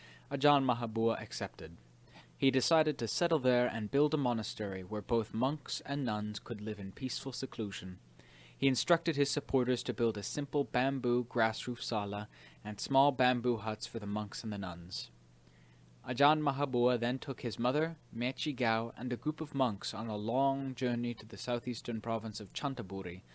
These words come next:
a seaside region of fishermen and fruit growers. There they spent the rains retreat of nineteen fifty-four, encountering an unexpected problem that hastened their departure.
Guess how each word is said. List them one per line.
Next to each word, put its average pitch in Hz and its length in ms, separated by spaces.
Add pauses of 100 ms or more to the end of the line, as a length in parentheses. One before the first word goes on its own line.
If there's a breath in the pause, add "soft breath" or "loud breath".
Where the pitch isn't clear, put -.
(360 loud breath)
a 110 60
seaside 123 520
region 113 320
of 107 80
fishermen 107 480
and 98 160
fruit - 260
growers. 95 500 (640 loud breath)
There 139 220
they 123 140
spent 131 260
the 123 100
rains 127 300
retreat 127 300
of 113 80
nineteen 123 400
fifty-four, 110 680 (560 soft breath)
encountering 151 560
an 123 240
unexpected 165 640
problem 120 440
that 107 140
hastened 147 460
their 107 140
departure. 104 640